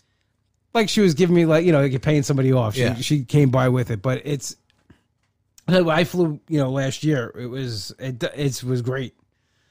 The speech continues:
Speaker 1: Just sit in the seat, buckle the seatbelt,
Speaker 2: Right, of course.
Speaker 1: pull it in, you know, get, you know, that, that, that, that kind of stuff never gets old. Those,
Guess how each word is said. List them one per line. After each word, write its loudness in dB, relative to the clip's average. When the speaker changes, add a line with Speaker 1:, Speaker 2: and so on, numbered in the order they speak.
Speaker 1:
Just -8
sit -4
in -8
the -2
seat, -2
buckle -4
the -2
seatbelt, -4
Speaker 2:
Right, -4
of -18
course. -12
Speaker 1:
pull -2
it -2
in, 2
you -6
know, -6
get, -12
you -8
know, -4
that, -4
that, -2
that, -2
that 2
kind 2
of 2
stuff -2
never -2
gets -8
old. -6
Those, -8